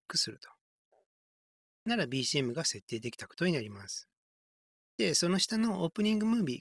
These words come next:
こちらクリックするとこういった画面が出てきて、チェックを入れて、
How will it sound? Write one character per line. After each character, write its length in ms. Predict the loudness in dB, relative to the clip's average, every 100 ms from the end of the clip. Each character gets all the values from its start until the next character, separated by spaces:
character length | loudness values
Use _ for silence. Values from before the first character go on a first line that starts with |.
| -6
こ 140 | -4
ち 100 | -2
ら 100 | -2
ク 120 | 0
リ 100 | 0
ッ 40 | 0
ク 80 | -2
す 80 | -2
る 100 | -2
と 160 | -2
こ 120 | 0
う 20 | 0
い 20 |
っ 40 |
た 100 | 2
画 100 | 2
面 140 | 2 0
が 80 |
出 100 | -4
て 100 | -8
き 80 | -12
て、 440 | -2 2 2 -2 -10 _ _ _ _ _ _
チ 120 | -4 -4
ェ 40 |
ッ 40 | 0
ク 120 | 2
を 60 | 4
入 100 | 4
れ 80 |
て、 360 | 2 2 2 -2